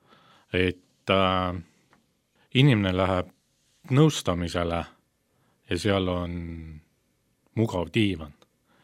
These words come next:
siis ta lihtsalt lebab seal diivanil ja räägib oma loo ära ja tõuseb püsti, ütleb:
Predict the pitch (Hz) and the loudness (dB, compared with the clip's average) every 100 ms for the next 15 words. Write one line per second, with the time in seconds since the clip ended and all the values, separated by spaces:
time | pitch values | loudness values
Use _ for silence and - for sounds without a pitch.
0 | _ - 98 104 98 98 - 92 85 80 | _ -16 -4 0 0 -2 -4 -4 -4 -8
1 | _ _ _ _ _ _ - 160 160 95 | _ _ _ _ _ _ 2 4 4 0
2 | - 92 85 147 180 123 90 85 85 78 | -2 -6 0 2 4 2 0 -2 -6 -8
3 | 76 _ _ _ _ _ _ _ _ 92 | -14 _ _ _ _ _ _ _ _ -4
4 | 104 104 95 92 90 80 _ _ _ _ | 2 2 2 -2 -4 -8 _ _ _ _
5 | _ _ 104 101 98 139 117 110 139 113 | _ _ -6 -4 2 4 4 4 6 4
6 | 82 - _ _ _ _ _ - 87 98 | 4 -6 _ _ _ _ _ -6 -2 -2
7 | 87 87 _ 110 - - 90 - 85 | -2 -10 _ -4 -4 -6 -8 -6 -10